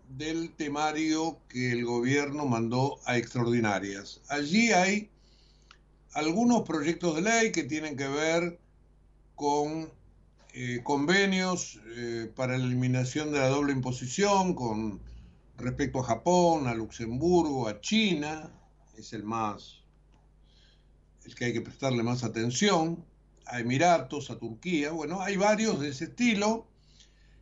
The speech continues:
Eh, hay otro decre-, hay otro proyecto de ley por el cual se le permite al presidente,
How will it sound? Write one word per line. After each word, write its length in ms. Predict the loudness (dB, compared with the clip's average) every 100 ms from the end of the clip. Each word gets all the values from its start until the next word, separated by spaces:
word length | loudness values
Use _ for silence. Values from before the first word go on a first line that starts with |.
| _ _
Eh, 240 | -2 0 2
hay 180 | 4
otro 300 | 2 0 0
decre-, 520 | 2 0 -4 0 0 2
hay 260 | 2 2
otro 580 | 0 0 0 2 0 0
proyecto 520 | -2 -2 -2 0 2
de 60 | 2
ley 140 | 2 0
por 200 | -2 -4
el 160 | -4
cual 480 | 2 4 6 2 -2 -14 _ _ _ _ -10 -6 -4
se 120 | -2
le 80 | -2
permite 340 | 0 2 2 2
al 60 |
presidente, 1300 | -2 -2 0 2 4 2 0 0 2 4 4 2